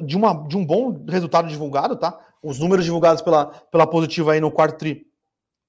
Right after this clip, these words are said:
foram bastante positivos, foram, foram bons. Fiz até um trocadilho aqui.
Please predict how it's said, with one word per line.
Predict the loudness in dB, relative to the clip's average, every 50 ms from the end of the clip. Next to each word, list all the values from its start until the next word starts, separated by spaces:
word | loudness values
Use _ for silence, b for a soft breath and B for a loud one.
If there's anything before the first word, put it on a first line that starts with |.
| _ _ _ _ _ _ _ _ _ _ _ _
foram | _ -6 2 4 4 6 6 4 0 -4
bastante | -2 4 4 4 4 4 0 0 0 0 0 -2
positivos, | -4 -2 -2 -2 -2 -4 -10 -8 -8 -8 -8 -6 -2
foram, | -2 0 0 0 -4 -8 _ 0
foram | 2 2 2 2
bons. | 2 2 4 4 4 0 -4 -16 _ _ _ _ _ _ _ _ _
Fiz | -14 -10 -10
até | -8 -6 -6
um | -6 -4
trocadilho | -6 -4 -4 -4 -4 -4 -4 -6
aqui. | -6 -6 -8